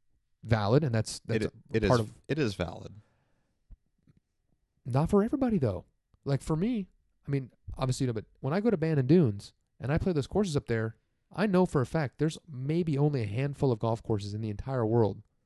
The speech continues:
Speaker 1: that I would rather play than those up there. And those are
Speaker 2: But what would have
Speaker 1: ten
Speaker 2: been
Speaker 1: years old,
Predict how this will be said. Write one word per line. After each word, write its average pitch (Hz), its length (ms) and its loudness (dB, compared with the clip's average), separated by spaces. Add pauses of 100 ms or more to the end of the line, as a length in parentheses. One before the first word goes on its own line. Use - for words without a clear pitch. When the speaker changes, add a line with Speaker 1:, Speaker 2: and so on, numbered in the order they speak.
(180)
Speaker 1:
that 117 100 -4
I 123 100 -2
would 117 160 -2
rather 104 220 -2
play - 320 -4 (680)
than 113 100 -2
those 120 160 6
up 113 80 2
there. 113 160 2
And 139 140 0
those 185 180 6
are 180 80 6
Speaker 2:
But - 140 10
what 156 240 4
would 175 120 4
have 165 60 4
Speaker 1:
ten 190 80 4
Speaker 2:
been 196 80 6
Speaker 1:
years 202 120 6
old, 226 260 6